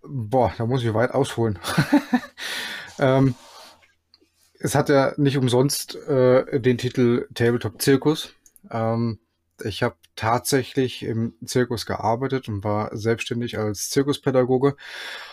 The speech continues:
unterwegs und stand sechs Jahre lang selbst, äh, in mehreren Manegen an den Schulen, äh, im Rampenlicht und ich vermisse das immer noch.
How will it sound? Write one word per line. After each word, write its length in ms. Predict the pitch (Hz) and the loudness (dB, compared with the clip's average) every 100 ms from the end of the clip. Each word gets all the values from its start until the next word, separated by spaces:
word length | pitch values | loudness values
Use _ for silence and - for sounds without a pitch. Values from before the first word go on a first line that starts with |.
| - | -4
unterwegs 640 | - 139 143 120 131 120 | 2 4 4 6 4 4
und 80 | 123 | 0
stand 360 | 113 131 127 123 | 2 4 4 2
sechs 460 | - 113 120 120 | -2 -2 0 0
Jahre 240 | 131 123 123 | 2 4 4
lang 220 | 120 117 | 4 2
selbst, 580 | 107 117 - - - - | 2 2 0 -6 -6 -2
äh, 320 | 120 113 110 90 | 2 2 2 -2
in 300 | - 117 120 | -2 -2 -2
mehreren 580 | 120 113 120 127 120 120 | 0 2 4 4 2 2
Manegen 540 | 120 107 110 127 120 123 | 4 2 4 4 2 0
an 100 | 113 | -2
den 140 | 110 | -2
Schulen, 480 | - 127 127 131 139 | 0 2 4 2 0
äh, 340 | 120 113 110 95 | 0 0 0 -2
im 160 | 127 110 | -4 -2
Rampenlicht 600 | 107 - 135 143 - - | -2 -2 0 0 -2 -6
und 480 | 120 120 - - - _ _ _ _ _ _ _ _ _ - | -2 -2 -4 -12 -18 _ _ _ _ _ _ _ _ _ -4
ich 160 | 131 | 0
vermisse 360 | - 127 147 - | 2 4 4 2
das 200 | 120 - | -2 0
immer 280 | 135 131 143 | -2 0 0
noch. 260 | 175 - | -2 -6